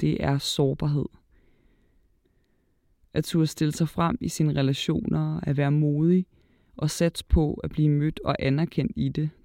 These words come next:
det tænker jeg i hvert fald er nøglen til at kunne stå frem som sig selv, og dermed også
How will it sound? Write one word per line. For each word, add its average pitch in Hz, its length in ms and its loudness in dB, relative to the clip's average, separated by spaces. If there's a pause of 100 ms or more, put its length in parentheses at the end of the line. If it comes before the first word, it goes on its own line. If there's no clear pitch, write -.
det 160 220 2
tænker 160 400 0
jeg 147 120 2
i 143 60 0
hvert 151 200 -4
fald 147 300 -2 (760)
er - 80 4
nøglen 160 520 4
til 147 380 -2 (100)
at 143 300 0
kunne 160 160 0
stå 143 140 -4
frem - 320 -4 (140)
som 143 420 -2
sig 147 180 -4
selv, - 300 -2 (280)
og - 220 -4
dermed 139 320 2
også 139 520 -4